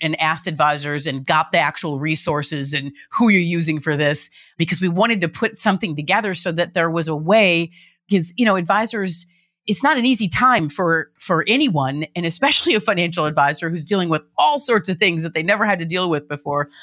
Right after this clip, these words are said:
And then I'm gonna put on this virtual event and I have no idea how to do it. So we wanted to make sure that we gave as many resources as we could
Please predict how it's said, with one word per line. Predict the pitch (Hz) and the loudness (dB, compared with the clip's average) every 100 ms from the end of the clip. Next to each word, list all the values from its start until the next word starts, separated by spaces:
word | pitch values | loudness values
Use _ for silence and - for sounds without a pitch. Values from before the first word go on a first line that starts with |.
| - - - | -20 -20 -4
And | 202 185 185 180 185 | 0 2 0 -4 -8
then | 175 208 | -2 2
I'm | 214 | 2
gonna | 220 180 | 2 0
put | - 202 | 0 2
on | 202 | 2
this | 175 170 | 0 0
virtual | 185 196 208 175 | 0 0 2 0
event | 160 175 | 2 0
and | 156 | 0
I | 175 | -2
have | 156 | 0
no | 175 196 202 190 | 4 6 6 6
idea | 180 170 160 139 | 4 2 0 0
how | 147 | 0
to | 135 | -4
do | 139 | -8
it. | 131 - - - | -10 -14 -20 -4
So | - 226 | 2 2
we | 226 | 2
wanted | 226 254 254 | 2 2 4
to | 240 | 2
make | 214 190 | 0 0
sure | - 185 | 0 0
that | 175 | 0
we | 180 | -2
gave | 175 175 | 0 0
as | 170 | -2
many | 180 190 | -2 -2
resources | 185 190 - 180 165 165 151 | 0 -2 2 0 0 -4 -4
as | 160 151 | -2 -2
we | 151 151 | -4 -10
could | - 247 165 156 | -2 2 2 0